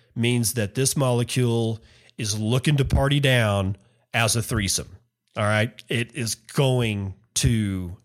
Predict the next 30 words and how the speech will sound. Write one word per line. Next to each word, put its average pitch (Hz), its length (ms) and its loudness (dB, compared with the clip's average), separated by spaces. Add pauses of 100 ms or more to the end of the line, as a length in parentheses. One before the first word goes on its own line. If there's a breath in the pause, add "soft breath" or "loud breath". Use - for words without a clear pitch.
(180)
get 110 480 0
another 101 600 -2
oxygen 95 680 -6
atom 98 440 -4
in 101 160 -4
that 92 180 -6
chain 139 400 0
so - 140 -6
that 98 160 -6
they 104 100 -2
can 98 140 -4
all 95 140 -2
have 95 180 -4
fun 131 180 0
together. 90 340 -4 (600 loud breath)
And 131 280 2
because 147 440 0
of 127 80 -2
that, 110 400 0 (560)
carbon 151 340 0
monoxide 143 1000 0
and 110 140 0
a 104 40 0
heat 139 280 -6
source 95 400 -4
in 98 80 -6
the 95 60 -6
presence 113 440 -2
of 95 100 -4
oxygen, 156 680 -2